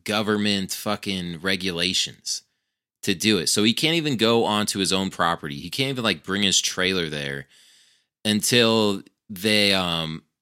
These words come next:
like, cut down a couple trees, and then his well has to be so far away from his fence, and, like,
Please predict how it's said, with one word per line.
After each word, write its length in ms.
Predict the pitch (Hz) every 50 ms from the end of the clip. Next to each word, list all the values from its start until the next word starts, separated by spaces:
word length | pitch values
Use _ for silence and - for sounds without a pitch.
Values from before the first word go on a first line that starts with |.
| _ _ _ _ _ _ _ -
like, 220 | - 165 - -
cut 260 | - - 240 220 208
down 240 | - 107 98 95 90
a 60 | 87
couple 360 | - - 101 92 - - 80 -
trees, 720 | - - - 139 147 139 135 131 131 127 123 123 113 101
and 240 | - - 101 101 104
then 220 | 104 101 101 98
his 200 | 87 98 90 80
well 440 | 78 85 123 131 127 127 127 123 120
has 200 | 110 110 98 -
to 100 | - -
be 180 | 82 90 90 85
so 240 | - - 104 98 92
far 300 | - - 101 95 90 87
away 200 | 87 87 87 85
from 200 | 82 - 82 80
his 140 | 78 78 -
fence, 680 | - - - 139 131 127 123 123 123 117 - - -
and, 100 | 98 95
like, 240 | 92 87 82 -